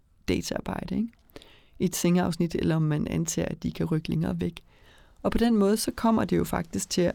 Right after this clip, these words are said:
at så forme, øh, hvem man ser som en del af fremtidens arbejdsplads eller ej.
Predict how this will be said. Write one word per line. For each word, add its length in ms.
at 200
så 200
forme, 520
øh, 480
hvem 200
man 220
ser 260
som 180
en 100
del 200
af 60
fremtidens 480
arbejdsplads 540
eller 140
ej. 160